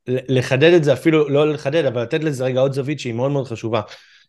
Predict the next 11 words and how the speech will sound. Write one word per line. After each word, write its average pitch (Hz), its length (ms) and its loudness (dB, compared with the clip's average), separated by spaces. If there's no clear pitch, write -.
כי 131 100 2
הרבה 135 200 8
מאזינים 160 540 4
שומעים 139 280 -2
אותנו 120 320 -2
ומבינים 127 420 0
את 131 80 0
זה, 107 200 -2
ואז 135 220 2
אני 160 80 0
אומר, 147 240 -2